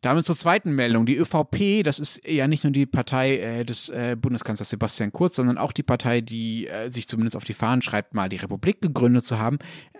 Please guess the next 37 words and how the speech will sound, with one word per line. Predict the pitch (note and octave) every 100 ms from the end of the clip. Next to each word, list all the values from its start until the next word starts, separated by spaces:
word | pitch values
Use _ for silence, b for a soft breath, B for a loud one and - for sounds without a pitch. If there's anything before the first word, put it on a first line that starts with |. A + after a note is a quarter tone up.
| -
äh, | C#3+
geht | C3 B2+
jetzt | C3
offenbar | B2+ - A2 A2 B2
zum | - B2
Frontalangriff | A#2+ C#3+ C3 - C#3+ - F#2+ - F#2+ - -
auf | A2+ -
die | A2+ - _ _ _ -
eigene | F#2 G2+ G2+
Justiz | G#2 A2 - G#2+ -
über, | G#2 F#2+ F2+
auf | -
die | -
österreichische | - - - F2 G#2 G2+
Justiz. | G2 - G2+ -
Die | B2+
Ermittlungen | A2+ A#2+ D3+ E3+ F3+ F3+
der | C3+ A#2+
Korruptionsstaatsanwaltschaft | A2+ G#2+ - C#3 D#3 - B2 B2+ A#2+ B2 A#2+ C3 A#2+
gegen | - A2+
die | G#2+
Ö-V-P-Politiker, | E2 - G2+ A2+ B2+ - B2 B2 B2+ B2+ B2+ A2+
wir | G#2
haben | F#2+ G2+
ja |
schon | G2 G2
oft | -
darüber | G2+ F#2+ F#2+
gesprochen | - G#2 G#2 G#2
in |
den | G#2+
vergangenen | A2 F#2 G2 G2+ G2 G2+
Wochen, | A2 G#2+ B B B
seien | - B2 B2 - -
politisch | - B2 D#3 -
motiviert, | B2 A2 G#2 C3 F#3+ - -
Zitat, | - - G#2+ B2